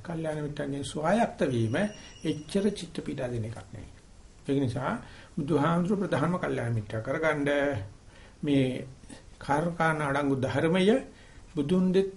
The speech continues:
ගුරුවරයා වෙච්ච බව සලකන්න. ඒකේ අඩුපාඩු නිසායි අපිට මේ සංසාර දුක් විඳින්න වෙලා තියෙන්නේ. යම් දවසක ඒව පිළිබඳව පූර්ණ විශ්වාසය ඇති වෙනකොට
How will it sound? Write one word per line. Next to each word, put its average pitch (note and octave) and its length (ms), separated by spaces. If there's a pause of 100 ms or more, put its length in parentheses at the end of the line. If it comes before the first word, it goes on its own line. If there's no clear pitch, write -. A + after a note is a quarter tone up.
ගුරුවරයා D#3+ 520
වෙච්ච C3+ 180
බව B2 180
සලකන්න. C3+ 520 (520)
ඒකේ D3 260
අඩුපාඩු C#3+ 440
නිසායි D3+ 500 (420)
අපිට C#3 240
මේ C3+ 140
සංසාර B2 420
දුක් A2+ 220
විඳින්න C3+ 280
වෙලා C3 220
තියෙන්නේ. B2+ 460 (380)
යම් D#3 260
දවසක F3 500
ඒව D#3 300
පිළිබඳව C#3+ 500
පූර්ණ D3 380
විශ්වාසය D3 440
ඇති A2+ 260
වෙනකොට D#3+ 380